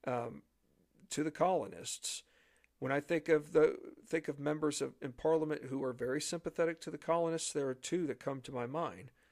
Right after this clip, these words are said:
John Wilkes and Isaac Barry. There is a town in Pennsylvania,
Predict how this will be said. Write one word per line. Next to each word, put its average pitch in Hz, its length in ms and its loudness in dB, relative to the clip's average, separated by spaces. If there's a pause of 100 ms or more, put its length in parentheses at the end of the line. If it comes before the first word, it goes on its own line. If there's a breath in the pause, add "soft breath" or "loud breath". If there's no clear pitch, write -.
(1400 soft breath)
John 151 380 0
Wilkes 156 500 4
and 135 120 -8 (100)
Isaac 135 440 -4
Barry. 170 600 -2 (1200)
There 135 160 2
is 156 100 0
a 175 60 -6
town 190 300 -4
in 180 80 -4
Pennsylvania, 185 840 -2